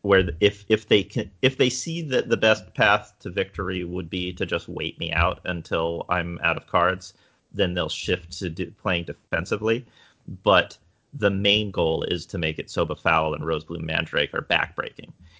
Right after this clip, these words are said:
'Cause Rosebloom Mandrake, if you cast it for two and then it gets killed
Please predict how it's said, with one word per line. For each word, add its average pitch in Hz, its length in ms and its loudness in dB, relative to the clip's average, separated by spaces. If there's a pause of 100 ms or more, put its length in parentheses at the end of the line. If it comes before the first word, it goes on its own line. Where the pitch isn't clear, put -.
'Cause 139 100 0
Rosebloom 156 480 2 (240)
Mandrake, 107 560 2
if - 200 -2
you 95 60 -8
cast 95 340 2
it - 100 -6
for 87 100 -6
two 87 600 -2 (380)
and 90 200 2
then 87 440 2 (340)
it 101 180 0
gets - 240 -2
killed 90 580 2